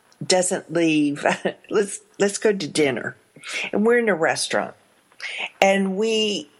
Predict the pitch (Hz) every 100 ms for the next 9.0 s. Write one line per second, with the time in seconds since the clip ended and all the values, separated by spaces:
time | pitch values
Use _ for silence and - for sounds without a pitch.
0 | - - 285 240 123 - - - 170 156
1 | 143 131 - _ _ _ _ _ _ _
2 | _ - 151 143 135 131 139 185 - -
3 | 143 135 123 - - 107 95 131 175 -
4 | - - - - - 190 190 180 180 -
5 | _ _ _ _ _ _ _ _ - 185
6 | 185 196 233 202 151 - - - 156 139
7 | 135 - - - 135 - 220 220 151 -
8 | 151 143 - 117 - 214 220 190 - 135